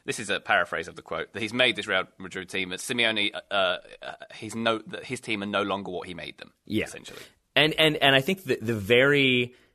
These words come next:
Speaker 2: damning but accurate, uh, point that, that Sid Lowe was making in that one. I read that one as well, and I think his, uh, his La Liga podcast, uh, partner also had a great write-up for E S P N where they sort of made the same point. Shocking that, uh, podcast partners would come to the same conclusions,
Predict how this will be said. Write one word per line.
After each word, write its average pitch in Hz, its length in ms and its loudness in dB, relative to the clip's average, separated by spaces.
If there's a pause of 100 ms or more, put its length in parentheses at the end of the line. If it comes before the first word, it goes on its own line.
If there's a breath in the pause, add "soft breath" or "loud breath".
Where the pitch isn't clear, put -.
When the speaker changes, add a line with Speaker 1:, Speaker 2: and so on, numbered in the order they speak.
(280 soft breath)
Speaker 2:
damning 123 540 6
but 113 240 2
accurate, 151 580 2
uh, 120 220 8
point 147 400 -2
that, 110 280 2
that 101 180 0
Sid 117 120 -4
Lowe 104 120 2
was 92 160 0
making 101 240 -2
in 95 80 0
that 90 100 0
one. 101 80 0
I 107 60 6
read 117 160 8
that 117 120 10
one 110 120 4
as 98 80 0
well, 110 100 4
and 110 80 2
I 110 40 4
think 135 160 -2
his, 110 260 4
uh, 101 480 2 (320 soft breath)
his 110 360 2
La 113 140 6
Liga 110 420 6
podcast, 98 480 0
uh, 95 200 2
partner 98 340 0
also 104 220 2
had 101 100 0
a 90 60 -4
great 92 200 0
write-up 90 260 0
for - 120 -8
E 85 100 -6
S 90 100 -8
P 113 140 -2
N 104 280 2 (180 loud breath)
where 117 140 4
they 147 100 8
sort 196 180 6
of 175 60 4
made 170 180 4
the 151 60 0
same 143 220 4
point. 127 260 2
Shocking 117 480 2
that, 104 160 4
uh, 95 160 2
podcast 95 400 -2
partners 85 340 -2
would 82 260 -4
come 98 120 -2
to 87 60 -4
the 85 100 -6
same 85 220 -4
conclusions, 120 560 2